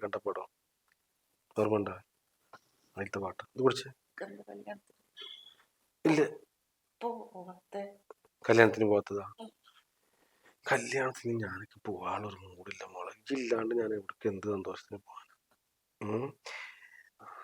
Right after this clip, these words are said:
Speaker 1: നമ്മളൊരു ഒരുമിച്ചിട്ട് പോണ സംഭവം ഇപ്പൊ ഇല്ലല്ലോ. അത് കുഴപ്പമില്ല, എൻ്റെ ഒക്കെ മാറിയിട്ട് നമുക്ക് എല്ലാ കല്യാണങ്ങളിലും പോണം ഇൻഷാ അല്ലാ. ട്ടോ,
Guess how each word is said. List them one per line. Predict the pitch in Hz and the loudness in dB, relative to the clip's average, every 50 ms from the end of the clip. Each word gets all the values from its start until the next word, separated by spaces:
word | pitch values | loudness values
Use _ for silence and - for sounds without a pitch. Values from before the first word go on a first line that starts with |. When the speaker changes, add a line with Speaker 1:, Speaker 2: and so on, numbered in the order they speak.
| - - - - - - 107 | -12 -10 -10 -12 -8 -4 0
Speaker 1:
നമ്മളൊരു | 104 117 127 147 156 156 | 6 12 12 12 12 12
ഒരുമിച്ചിട്ട് | 143 123 123 120 - - 123 127 - | 12 12 12 6 4 2 -6 0 2
പോണ | 123 113 117 117 113 | 4 4 4 0 -4
സംഭവം | 120 104 98 95 98 101 104 _ _ _ | -6 -14 -14 -14 -14 -14 -14 _ _ _
ഇപ്പൊ | _ - - 101 | _ -6 -6 -4
ഇല്ലല്ലോ. | 92 85 87 85 92 90 - _ _ _ _ _ _ _ - - | -4 -4 -6 -8 -8 -12 -12 _ _ _ _ _ _ _ -12 -6
അത് | - - 123 120 | 0 2 6 10
കുഴപ്പമില്ല, | 135 123 110 - 127 120 113 | 10 10 10 10 8 8 8
എൻ്റെ | 110 117 113 | 8 6 4
ഒക്കെ | - - 117 113 | 4 4 4 6
മാറിയിട്ട് | 110 104 104 101 101 - 123 117 | 6 4 4 2 4 8 8 8
നമുക്ക് | 107 101 110 110 | 8 8 6 4
എല്ലാ | 104 98 98 101 104 113 120 - | 4 4 0 2 4 4 6 6
കല്യാണങ്ങളിലും | 123 110 101 101 98 98 101 - - 101 98 104 101 - | 6 6 6 2 -6 -8 -10 -16 -16 -14 -12 -12 -6 -2
പോണം | 101 92 - - - | -2 -2 -2 -6 -10
ഇൻഷാ | - - - - - | -12 -12 -10 -8 -10
അല്ലാ. | - - - _ _ _ _ _ - _ _ _ _ _ _ _ _ - | -10 -12 -14 _ _ _ _ _ -20 _ _ _ _ _ _ _ _ -10
ട്ടോ, | - | -6